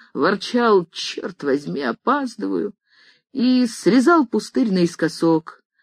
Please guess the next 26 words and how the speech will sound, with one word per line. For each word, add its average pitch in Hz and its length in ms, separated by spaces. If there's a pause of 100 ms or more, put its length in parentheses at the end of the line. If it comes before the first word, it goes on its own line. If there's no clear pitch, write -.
(180)
позади 175 360
рекламных 170 460
щитов. - 600 (960)
Он 247 340
был 247 200
приучен 226 640
к 170 60
бетонным 202 800
чудищам 190 640
в 160 40
жаркий 160 460
день 156 480 (200)
под 160 160
палящим 143 540
солнцем. 127 800 (540)
Ему 294 280
была 294 240
привычна 233 580
мешанина 220 720 (180)
разношерстных 214 880
зданий, 190 760 (100)
щербатые 226 640
мостовые, 196 640
урны 247 460
для 214 180
мусора, 220 520